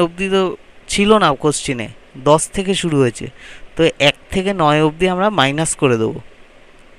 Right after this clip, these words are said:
ঠিক আছে, বোঝা গেল? এটা Clear হলো এবার কনসেপ্টটা। তো এক থেকে একশো অবধি গেলে এন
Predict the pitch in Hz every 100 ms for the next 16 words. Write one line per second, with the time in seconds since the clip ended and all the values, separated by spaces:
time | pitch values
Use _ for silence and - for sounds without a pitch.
0 | - 180 190 196 165 175 196 202 202 190
1 | 202 226 - 185 196 202 202 202 185 180
2 | 165 147 139 - 190 - - - - -
3 | - - - - - 160 160 - - -
4 | 139 - - 185 196 151 - - 180 170
5 | 180 175 180 262 - - - - - 156
6 | 175